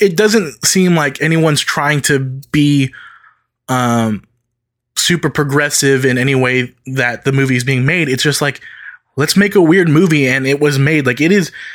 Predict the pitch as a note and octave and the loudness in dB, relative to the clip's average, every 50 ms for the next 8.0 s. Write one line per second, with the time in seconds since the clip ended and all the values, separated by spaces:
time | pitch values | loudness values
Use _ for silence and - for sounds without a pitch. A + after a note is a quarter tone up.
0 | - - F#3 E3+ D3 C3+ - - - - - G3 G#3 B3 A3+ - - - F#3+ E3+ | -8 -2 0 0 0 0 0 -2 -2 0 2 2 2 2 2 0 0 0 0 0
1 | D#3 D3 C3+ C3+ B2+ B2 - - - - _ - D3+ C#3+ C#3 C#3 C3 B2+ A#2+ A#2 | 0 0 0 0 0 0 0 -2 -4 -6 _ -6 -4 -2 -2 0 0 0 -2 -2
2 | A2 - _ _ _ _ _ _ _ _ _ _ _ _ _ _ _ _ _ _ | -4 -6 _ _ _ _ _ _ _ _ _ _ _ _ _ _ _ _ _ _
3 | - - - D3+ D3 C#3+ C#3+ D3 D3+ C#3+ C#3+ - D#3 C#3 - D3+ C#3 - D#3 C3+ | -10 -4 0 0 2 2 0 0 -2 -2 -2 -2 -2 -4 -2 -4 -2 -2 -2 0
4 | - C#3 - - - F3+ F3 F#3 G3 G#3 G#3 E3+ D#3 C#3 C#3+ C#3 C#3 C3+ B2+ - | 0 0 0 0 2 2 2 2 2 2 2 2 2 0 0 -2 -2 -4 -6 -6
5 | - - C3+ C3+ C3 B2+ B2 A#2 A#2 - - - - - - _ - _ _ _ | -4 -2 0 0 2 2 0 0 -2 -6 -14 -20 -20 -20 -20 _ -20 _ _ _
6 | - D#3+ E3 C3+ C#3 C#3 C3 C3 D3+ D#3+ F3 G3 A#3 B3 A#3+ - - D3 C#3+ C#3 | -2 0 0 2 0 0 0 0 0 0 2 0 0 0 -2 -2 -2 0 2 2
7 | C3 B2+ B2+ C3+ C#3 C#3 C#3 - - C#3+ C3+ C3+ C3+ B2 C3 C3+ C3 B2+ B2 B2 | 2 0 0 0 2 0 0 0 0 0 2 2 2 2 2 0 0 -2 -4 -6